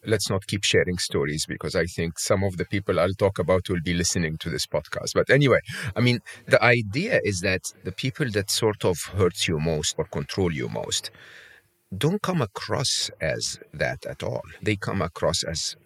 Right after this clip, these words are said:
initially as wonderful people, extremely kind, and sort of, like, a few weeks in, you start to get that feeling of, "Oh, this, something is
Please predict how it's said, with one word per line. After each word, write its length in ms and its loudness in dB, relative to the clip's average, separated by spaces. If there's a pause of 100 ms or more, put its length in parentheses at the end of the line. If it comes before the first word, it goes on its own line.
(100)
initially 460 2
as 160 -4
wonderful 720 -2
people, 340 -8 (280)
extremely 760 -4
kind, 580 -2 (460)
and 400 0 (520)
sort 340 4
of, 140 2
like, 300 2
a 40 -2
few 260 0
weeks 380 0
in, 240 2
you 80 2
start 300 2
to 80 -4
get 200 0
that 220 -2
feeling 480 -2
of, 260 -2
"Oh, 140 -2
this, 220 -6
something 600 -4
is 160 -2